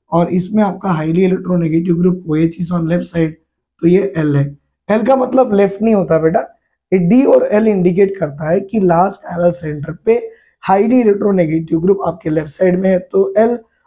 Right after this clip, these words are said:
और राइट साइड में अगर हो तो D। और इसको देखो हाईली इलेक्ट्रोनेगेटिव ग्रुप लार्ज chiral सेंटर पे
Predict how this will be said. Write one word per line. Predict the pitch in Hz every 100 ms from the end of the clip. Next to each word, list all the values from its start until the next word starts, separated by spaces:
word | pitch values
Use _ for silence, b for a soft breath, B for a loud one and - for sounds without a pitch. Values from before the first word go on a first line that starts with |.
| -
और | 156 151
राइट | 160 175 180
साइड | 202 196 190
में |
अगर | 190 160 147
हो | 151 160 -
तो | 208
D। | 175 147 135 _ _ _ _ -
और | 151
इसको | 156 143 -
देखो | 185 180 208 214 B B B _
हाईली | - 165 180
इलेक्ट्रोनेगेटिव | 202 202 196 185 175 180 185
ग्रुप | 196 180
लार्ज | 170 165 165 175
chiral | 175 180
सेंटर | 175 160 151 170
पे | 202